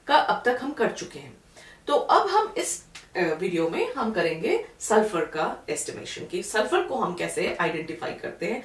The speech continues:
कि उसकी मास परसेंटेज या सल्फर की मास परसेंटेज कैसे कैलकुलेट करते हैं। पिछले वीडियो में मैंने आपको बताया कि हैलोजेंस के एस्टिमेशन के लिए हम एक कैरियस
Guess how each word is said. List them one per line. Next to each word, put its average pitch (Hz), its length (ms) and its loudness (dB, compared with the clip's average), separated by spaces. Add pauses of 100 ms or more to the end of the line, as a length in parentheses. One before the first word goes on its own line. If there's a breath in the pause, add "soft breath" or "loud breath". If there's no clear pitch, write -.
(200 loud breath)
कि - 80 -4
उसकी 233 300 -4
मास 196 380 0
परसेंटेज 175 440 -2
या 202 80 4
सल्फर 233 360 2
की 311 120 -2
मास 190 240 0
परसेंटेज 165 560 -2 (280 loud breath)
कैसे 262 260 2
कैलकुलेट - 520 -2
करते - 260 -12
हैं। - 100 -20 (960 loud breath)
पिछले 403 240 6
वीडियो 339 320 6
में 247 160 0
मैंने 226 160 0
आपको 214 240 -2
बताया 175 340 0
कि 330 140 -2
हैलोजेंस 294 600 2
के 285 120 -2
एस्टिमेशन 185 560 -2
के 180 100 0
लिए 220 120 2
हम 233 260 -2
एक 262 160 -6
कैरियस 247 500 0